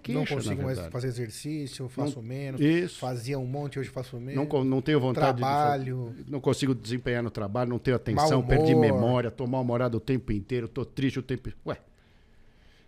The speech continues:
Speaker 1: Se
Speaker 2: É.
Speaker 1: você pensar, claro que, como a gente já disse outras vezes, não é uma panaceia.
Speaker 2: Não, lógico que não.
Speaker 1: Isso temos que tomar cuidado, porque a gente
Speaker 2: Não.
Speaker 1: sempre frisa bem aqui, né? Como
Speaker 2: Lógico.
Speaker 1: também vê o, outros colegas falarem sobre doações, a gente sabe que não vai resolver tudo, mas em muitos casos vai ser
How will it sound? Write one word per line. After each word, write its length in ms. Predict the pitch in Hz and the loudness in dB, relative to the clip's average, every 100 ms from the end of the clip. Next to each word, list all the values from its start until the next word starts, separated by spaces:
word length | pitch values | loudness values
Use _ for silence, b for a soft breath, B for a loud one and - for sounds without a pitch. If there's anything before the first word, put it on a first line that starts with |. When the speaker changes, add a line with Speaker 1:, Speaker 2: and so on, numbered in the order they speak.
| b | b
Speaker 1:
Se 80 | - | -4
Speaker 2:
É. 80 | 139 | -4
Speaker 1:
você 240 | 143 170 | -4 -4
pensar, 340 | 160 151 143 123 - - - | -4 -4 -4 -6 -8 -16 -8
claro 340 | 156 156 151 | -2 0 0
que, 140 | 123 - | -4 -10
como 260 | 139 135 | -8 -6
a 60 | 127 | -6
gente 260 | 131 127 117 | -6 -8 -8
já 140 | 120 | -8
disse 240 | 113 117 | -8 -10
outras 220 | 123 165 127 | -8 -8 -6
vezes, 180 | 151 | -6
não 220 | 147 139 135 | -6 -6 -6
é 80 | |
uma 160 | 165 139 | -6 -8
panaceia. 760 | - 127 117 - - 110 113 170 _ - - | -8 -10 -10 -12 -12 -10 -10 -12 _ -14 -6
Speaker 2:
Não, 180 | 147 104 | -4 -2
lógico 300 | 127 127 - | -2 -4 -6
que 80 | |
não. 180 | 85 82 | -8 -6
Speaker 1:
Isso 180 | 139 - | -6 -4
temos 180 | 151 139 | -6 -6
que 60 | - | -6
tomar 200 | 127 127 | -8 -6
cuidado, 580 | 123 113 113 123 202 - | -8 -10 -10 -10 -12 -14
porque 160 | - 110 | -12 -8
a 20 | |
gente 100 | 127 | -6
Speaker 2:
Não. 60 | |
Speaker 1:
sempre 380 | - 143 139 131 - - _ b b b b | -6 -8 -8 -10 -12 -20 _ b b b b
frisa 380 | - 135 147 131 | -10 -4 -4 -4
bem 240 | 127 127 120 | -4 -6 -8
aqui, 260 | - 127 | -10 -10
né? 160 | 165 135 | -10 -8
Como 220 | - 139 | -4 -4
Speaker 2:
Lógico. 100 | 92 | -2
Speaker 1:
também 160 | 131 135 | -4 -2
vê 180 | 131 | 0
o, 240 | 127 127 117 B B B | 0 0 -4 B B B
outros 240 | 120 - | -14 -12
colegas 280 | - 123 120 | -10 -8 -8
falarem 260 | - 120 117 | -8 -10 -10
sobre 240 | - 123 | -10 -10
doações, 260 | 117 117 139 | -8 -8 -8
a 20 | |
gente 100 | 135 | -8
sabe 160 | 147 135 | -8 -8
que 80 | 131 | -6
não 80 | |
vai 120 | 127 127 | -6 -4
resolver 320 | 131 131 151 | -4 -4 -6
tudo, 340 | - 160 190 | -6 -8 -8
mas 220 | 214 208 190 | -6 -6 -4
em 100 | 208 | -2
muitos 420 | 170 180 214 - | 0 -2 -4 -10
casos 360 | - 135 156 | -8 -6 -6
vai 100 | 196 | -10
ser 320 | 208 - 202 | -10 -8 -8